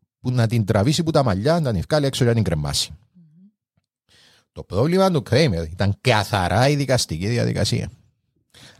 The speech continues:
Speaker 1: Αλλά αν κατάφερνε με κάποιον τρόπο να την παρακάμψει,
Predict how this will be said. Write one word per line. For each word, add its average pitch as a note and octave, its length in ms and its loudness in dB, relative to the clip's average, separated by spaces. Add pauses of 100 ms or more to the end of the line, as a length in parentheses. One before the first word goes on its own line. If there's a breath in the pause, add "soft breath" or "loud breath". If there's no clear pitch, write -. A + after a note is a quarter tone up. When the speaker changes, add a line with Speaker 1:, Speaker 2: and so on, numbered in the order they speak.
(120)
Speaker 1:
Αλλά E2+ 300 -2
αν F#2+ 140 0
κατάφερνε F2+ 480 -2
με D2+ 120 -4
κάποιον D3+ 400 0
τρόπο G3+ 240 4
να G3+ 140 4
την F#3+ 120 0
παρακάμψει, E3 760 0